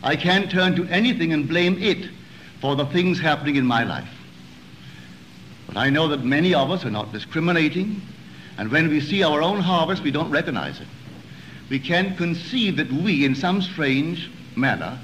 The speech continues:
permitted these things to be entertained by us. But we did. It could not have come to pass in any other way. So if I believe it and accept it,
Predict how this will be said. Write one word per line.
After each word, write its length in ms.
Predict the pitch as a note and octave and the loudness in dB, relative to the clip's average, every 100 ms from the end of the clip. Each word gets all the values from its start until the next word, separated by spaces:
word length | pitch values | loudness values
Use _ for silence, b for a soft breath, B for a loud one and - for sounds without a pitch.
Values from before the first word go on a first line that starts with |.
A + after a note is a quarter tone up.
| B B B B - | B B B B -2
permitted 400 | F3 A3 A#3 F#3 | 2 2 2 0
these 240 | E3 D3 | 2 0
things 280 | C#3+ C#3 D3+ | 0 0 -2
to 120 | D3 C3+ | -4 0
be 340 | C#3 C#3+ - | 0 0 -2
entertained 580 | C#3 C3+ C#3 D#3 C#3+ C#3+ | -4 -4 -4 -2 0 0
by 200 | C#3 C3+ | 0 0
us. 420 | D#2 - - - - B B B B B | -2 -8 -14 -16 -16 B B B B B
But 200 | C#3+ D3+ | -4 -2
we 100 | C#3+ | -2
did. 320 | F#3 F#3 F2 - - - - - - - - - - - - | 0 -2 -2 -8 -16 -18 -20 -20 -20 -20 -20 -20 -20 -18 -8
It 120 | C3 B2+ | -6 -2
could 140 | D#3+ | 0
not 220 | D#3 F#3 | 2 2
have 140 | G3+ - | 2 2
come 200 | F3+ F3+ | 0 2
to 80 | |
pass 320 | F#3 D#3 D3+ D3 | 0 0 0 -2
in 100 | C#3 | -4
any 240 | D3 E3+ | -2 -2
other 180 | D3+ D3+ | -2 -2
way. 240 | G2 C2 B1 - - - - B B B B B - | -6 -10 -14 -18 -20 -20 -20 B B B B B -8
So 80 | |
if 100 | B2 | -2
I 100 | B2 | 0
believe 400 | B2 C3 D3 F3+ | 2 2 4 4
it 140 | A3 - | 2 -2
and 160 | A2+ | 0
accept 500 | A2 A#2 - E3+ E3+ | 0 0 0 0 0
it, 140 | G3+ | -4